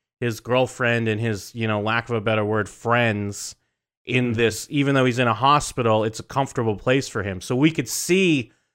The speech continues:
Speaker 1: a different David if we had already, if we haven't seen, like, David's been in a stasis the whole time. Like, even especially in the episode before, even though, yes, he had control of his powers,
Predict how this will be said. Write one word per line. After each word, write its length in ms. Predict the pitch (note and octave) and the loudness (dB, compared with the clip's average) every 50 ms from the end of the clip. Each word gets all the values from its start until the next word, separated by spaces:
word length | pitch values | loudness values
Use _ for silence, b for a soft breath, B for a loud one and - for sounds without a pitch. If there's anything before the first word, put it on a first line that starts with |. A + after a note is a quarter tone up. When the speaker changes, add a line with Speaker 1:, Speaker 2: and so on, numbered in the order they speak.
| _ _ - | _ _ -6
Speaker 1:
a 80 | A#2+ | -4
different 440 | A#2 B2 D3+ D3 - D3+ C#3 A#2+ G#2 | 0 2 2 2 2 0 -2 0 0
David 560 | B2+ C3+ D3 D3 A#2+ B2 A#2 A2 G#2 G2 - _ _ _ _ _ _ _ _ _ _ _ - | 2 4 4 4 4 4 2 2 0 -2 -6 _ _ _ _ _ _ _ _ _ _ _ 2
if 320 | D#3 D#3+ D#3+ D#3 D#3+ - C3+ | 4 4 4 4 2 -2 0
we 140 | C3+ C3+ C3 | 2 4 6
had 180 | B2 A#2+ A2 - | 4 4 2 0
already, 580 | - C3+ C3 C3 C3 B2+ B2 B2 - - - - _ _ _ - | 0 2 4 4 4 2 0 -2 -4 -6 -12 -18 _ _ _ 2
if 220 | F#3+ F#3+ F3+ - F3+ | 4 4 4 6 4
we 100 | F3 D3+ | 4 6
haven't 300 | E3 E3 E3+ E3 D#3 C3+ | 6 6 6 4 2 0
seen, 300 | - - E3+ F3 E3+ D#3+ | 0 2 2 4 4 4
like, 220 | D3+ C#3+ B2+ B2 | 4 2 0 2
David's 420 | A#2+ D#3 F3 G3 F#3+ G3+ F3 C#3+ C3 | 2 4 4 4 4 4 0 0 2
been 200 | - E3 E3 E3+ | 2 4 4 4
in 120 | E3+ D#3+ | 4 2
a 60 | C#3 | 2
stasis 840 | - - - - D#3 D#3 E3+ E3 - - C3+ B2 A2+ - - - - _ _ _ _ _ _ _ _ _ _ _ _ | 0 -2 -2 0 2 4 4 2 2 0 0 0 0 -2 -8 -12 -14 _ _ _ _ _ _ _ _ _ _ _ _
the 120 | C3+ C#3 C3 | 2 4 4
whole 160 | D#3 D3+ D3 | 4 4 2
time. 380 | D3 - D#3 E3 F3+ E3 A#2 G#2 | 2 0 0 2 2 2 2 2
Like, 120 | A#2 C3+ | 2 2
even 220 | D#3+ F#3+ G3 G3 F3 | 4 4 6 4 4
especially 480 | C#3+ - - G3 A3 G#3+ - G3+ E3 | 2 4 4 2 2 4 2 2 2
in 60 | C#3 | 2
the 80 | C#3+ D3 | 2 2
episode 320 | D3+ C#3 C3+ A#2+ D#3 D3 | 2 0 2 2 2 2
before, 400 | B2 A#2+ - - F#3 G3+ G#3 D#3 D3 | 2 -2 -4 2 4 6 6 6 6
even 200 | D#3 D#3+ D#3+ D#3+ | 4 4 4 2
though, 60 | D3+ | 2
yes, 280 | D3 D#3 E3+ E3+ - - | 4 2 2 0 2 2
he 80 | E3 | 2
had 180 | C#3+ C3+ - - | 2 2 0 -4
control 300 | - C3 - D#3 D#3+ D#3+ | -8 -4 0 2 2 2
of 60 | C#3 | 0
his 120 | B2+ A2+ | -2 -4
powers, 680 | - - C#3 C#3 D#3 F3 D#3+ C3 A2 G#2+ G#2+ G#2 - - | -4 -2 0 2 2 2 2 2 0 -2 -4 -6 -10 -14